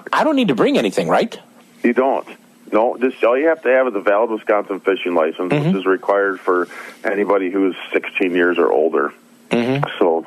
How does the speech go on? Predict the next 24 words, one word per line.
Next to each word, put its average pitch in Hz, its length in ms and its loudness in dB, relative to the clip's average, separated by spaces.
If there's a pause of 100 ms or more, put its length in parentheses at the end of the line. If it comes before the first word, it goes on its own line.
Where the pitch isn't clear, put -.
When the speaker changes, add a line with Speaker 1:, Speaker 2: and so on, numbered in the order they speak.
(160)
Speaker 2:
kids 101 240 0
under 92 240 0
sixteen 90 460 -2
are 82 140 2
even 82 200 -2
good 80 180 0
to 85 60 2
go 82 200 2
there. 82 260 2 (760)
But 98 160 2
we 120 160 2
provide 113 540 0
all 92 240 2
equipment, 113 480 0 (160)
all 95 140 2
bait. 101 340 0 (800)
The 110 100 2
only 117 160 2
thing 117 200 0
you 120 80 4
have 120 120 0
to 120 80 2
bring 110 320 0
is, 95 240 2